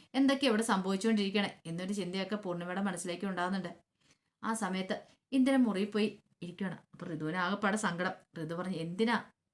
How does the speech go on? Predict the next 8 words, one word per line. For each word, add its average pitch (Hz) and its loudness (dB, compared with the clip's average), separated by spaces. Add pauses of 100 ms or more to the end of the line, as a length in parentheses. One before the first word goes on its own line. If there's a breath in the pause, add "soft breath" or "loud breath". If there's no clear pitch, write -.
ജിത്തെ 190 -4
അങ്ങനെ 180 -4 (480 loud breath)
അവളുടെ 262 6
കയ്യിലെ 220 4
കയറി 214 2
പിടിക്കാൻ 214 4
പോയെന്ന്?" 202 4
ചോദിക്കാം. 196 0